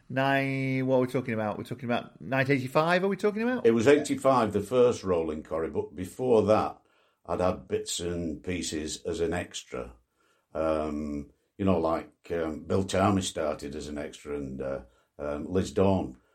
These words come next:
Speaker 2: Um, I was doing bits and pieces like at the bar in the Rovers, guest at Eddie's wedding, um,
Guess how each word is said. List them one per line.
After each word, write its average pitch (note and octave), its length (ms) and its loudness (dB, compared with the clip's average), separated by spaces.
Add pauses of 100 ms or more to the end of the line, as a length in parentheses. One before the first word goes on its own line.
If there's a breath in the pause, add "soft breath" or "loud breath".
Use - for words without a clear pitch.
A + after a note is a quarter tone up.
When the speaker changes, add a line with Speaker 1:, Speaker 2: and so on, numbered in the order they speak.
(680)
Speaker 2:
Um, A#2 480 4
I D3+ 120 2
was E3+ 200 2
doing C#3 180 4
bits - 220 -2
and B2 120 -2
pieces G2+ 520 -2
like F#2 400 -2 (580)
at G#2+ 160 -8
the G2+ 80 -2
bar G2 380 6
in F#2+ 100 4
the F#2+ 100 2
Rovers, F#2 680 2
guest - 480 -4
at F2 120 -6
Eddie's F#2 320 0
wedding, F2 600 -2 (460)
um, D#2 800 -2